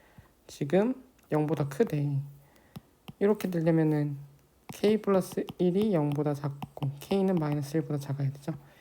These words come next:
그래서 이렇게도 니은을 한번 구해볼 수가 있겠다.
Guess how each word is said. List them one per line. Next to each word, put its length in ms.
그래서 240
이렇게도 720
니은을 420
한번 260
구해볼 320
수가 200
있겠다. 340